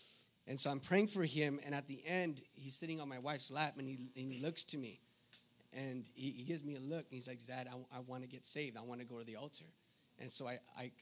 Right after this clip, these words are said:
I call him over, and I say, "Okay, well, when the pastor says, 'Whoever wants to get saved, just lift up your hand.'" And there is my son. He waits for it, and he lifts up his hand. And there,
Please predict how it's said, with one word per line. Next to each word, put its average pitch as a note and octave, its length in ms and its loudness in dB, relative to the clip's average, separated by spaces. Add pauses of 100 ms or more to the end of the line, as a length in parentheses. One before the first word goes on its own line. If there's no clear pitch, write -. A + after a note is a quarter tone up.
I A#2 60 -8
call C3+ 220 -4
him C3 100 -4
over, D#3 180 -4
and A#2+ 80 -8
I A#2 40 -2
say, B2 160 0
"Okay, A#2+ 300 -6
well, A#2+ 120 -10
when B2 120 -8
the A2 60 -8
pastor B2 540 -2 (640)
says, A#2+ 400 0 (200)
'Whoever C3 220 -2
wants C3 220 0
to B2+ 80 -4
get A2+ 160 -2
saved, D#3 260 2
just A#2+ 160 4
lift C3 220 -6
up B2 120 -10
your A2+ 100 -10
hand.'" C3+ 240 -8
And B2+ 140 -8
there C#3+ 180 -4
is C#3+ 120 -4
my C#3 120 -6
son. C#3+ 320 0
He B2+ 100 -8
waits C#3+ 240 -4
for C3+ 160 -8
it, B2 100 -10 (380)
and C#3 80 -6
he C3+ 80 -4
lifts C#3+ 280 2
up D#3 140 -2
his C3+ 160 -2
hand. C#3+ 260 -4 (680)
And C3+ 140 -2
there, D#3 280 4